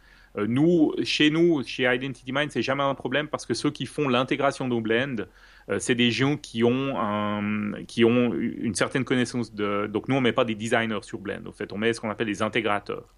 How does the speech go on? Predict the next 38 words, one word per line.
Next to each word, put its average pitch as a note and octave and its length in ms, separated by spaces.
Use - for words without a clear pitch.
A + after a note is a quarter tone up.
Euh, F#2 80
moi, A#2 140
je B2 60
suis C#3 80
un B2 100
intégrateur, G#2 640
par F#2 100
exemple, F#2 260
donc F#2+ 120
j'ai G2 100
un F2+ 180
background G2+ 480
de, F#2 320
de F2+ 120
développeur, G#2+ 640
mais G#2 60
on G#2+ 80
a A2 60
aussi C#3 320
des B2+ 140
gens B2+ 140
qui A2+ 120
ont G2 60
un - 20
background A#2+ 420
de A#2 60
designer, G#2+ 520
mais A2 120
qui A#2 240
ont C3+ 180
appris C#3+ 480
juste D3+ 280
suffisamment D3+ 480
de C#3 40
programmation C3 560
pour B2 160
être A#2 80
dangereux, A2+ 480